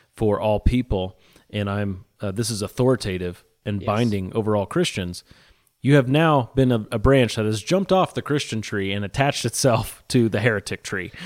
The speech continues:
Speaker 2: Right.
Speaker 1: Uh, we, we have freedom in eschatology, right? There are all
Speaker 2: Yep.
Speaker 1: kinds of eschatological views that you can have, unless you start denying that Christ is returning. If you say, like the preterists do,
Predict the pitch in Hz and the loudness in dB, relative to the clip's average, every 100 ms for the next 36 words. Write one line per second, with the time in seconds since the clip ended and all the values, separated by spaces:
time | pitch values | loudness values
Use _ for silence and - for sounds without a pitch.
0 | 180 131 131 - 123 107 95 - 143 131 | -12 -8 -8 -4 -2 0 -2 -8 0 2
1 | 135 139 147 190 180 - 208 262 139 127 | 2 8 10 12 10 8 4 6 4 2
2 | 160 - 175 190 247 240 120 92 85 _ | 0 0 0 2 2 0 -2 -4 -8 _
3 | _ _ _ _ _ - 120 175 131 123 | _ _ _ _ _ -2 0 2 2 2
4 | 143 180 170 175 147 147 - 139 135 131 | 4 2 2 0 0 0 2 2 2 2
5 | 123 107 165 143 107 101 98 90 90 - | -2 -2 -2 -2 -4 -6 -6 -6 -8 -14
6 | _ 139 127 151 269 214 190 - - - | _ 0 2 2 2 2 0 -4 -10 -8
7 | 139 127 - 151 147 127 113 120 165 175 | -2 -2 2 0 0 -2 0 0 0 0
8 | 156 113 - 123 143 - 117 104 - 117 | 0 -2 -2 -2 0 -2 -4 -4 -6 -4
9 | 143 233 135 113 120 - 120 127 117 92 | -2 0 -2 -2 -2 0 2 2 0 -4
10 | - 95 - 104 139 147 - 147 170 214 | -8 -6 -4 0 0 -2 -4 -2 -2 -4